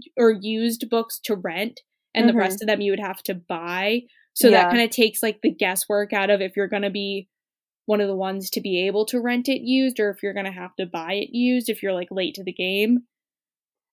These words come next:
Speaker 2: I would also say, like, don't, don't only go to your school bookstore. Like, I feel like a
Speaker 1: Yeah.
Speaker 2: lot of freshmen do that, and they just are like, "Oh, it's easy, it's here, like, I'll just buy it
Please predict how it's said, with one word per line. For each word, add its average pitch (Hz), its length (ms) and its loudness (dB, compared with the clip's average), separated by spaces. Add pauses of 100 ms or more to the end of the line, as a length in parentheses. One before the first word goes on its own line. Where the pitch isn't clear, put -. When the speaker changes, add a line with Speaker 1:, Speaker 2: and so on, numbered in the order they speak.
(140)
Speaker 2:
I 226 100 8
would 226 100 6
also 214 500 8
say, 302 400 4
like, 220 280 4
don't, 214 460 2 (920)
don't 240 280 8
only 214 320 6
go 202 180 10
to 190 80 4
your 190 120 4
school 190 300 2
bookstore. - 480 2
Like, 214 120 4
I 220 80 6
feel 214 120 6
like 214 60 6
a 233 40 6
Speaker 1:
Yeah. 233 40 10
Speaker 2:
lot 208 120 12
of 214 100 2
freshmen 202 400 4
do 190 160 4
that, 208 400 8 (520)
and 220 100 4
they 202 120 6
just 202 180 0
are 202 100 10
like, 185 200 8
"Oh, 254 140 12
it's 240 160 8
easy, 214 300 4
it's 196 140 2
here, 196 380 6
like, 185 300 4
I'll 196 140 10
just 190 160 -2
buy 190 360 8
it - 140 -2